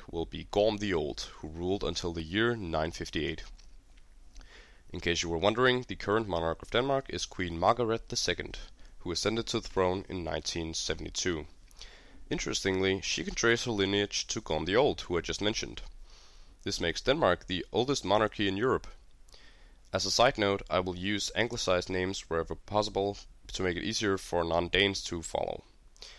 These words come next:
For instance, the peninsula on which I live will be called Jutland, not Jylland. Well, this was my introduction to the History of Denmark podcast.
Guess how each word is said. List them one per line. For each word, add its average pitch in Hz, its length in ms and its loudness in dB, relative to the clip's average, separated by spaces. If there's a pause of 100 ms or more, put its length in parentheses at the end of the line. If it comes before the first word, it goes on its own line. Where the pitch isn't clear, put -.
(280)
For 107 140 2
instance, 107 480 0
the 90 220 -4
peninsula 80 560 0
on 76 120 -2
which 80 180 -4
I 80 40 -2
live 113 400 0
will 87 120 -2
be 85 120 -4
called - 320 -6 (420)
Jutland, 80 540 0 (180)
not - 280 -6 (140)
Jylland. 80 360 0 (1900)
Well, 180 260 8 (160)
this 151 200 0
was 170 160 0
my 135 160 12
introduction 113 540 4
to 104 120 0
the 98 100 2
History 110 280 2
of - 80 -2
Denmark 107 340 2
podcast. 87 680 2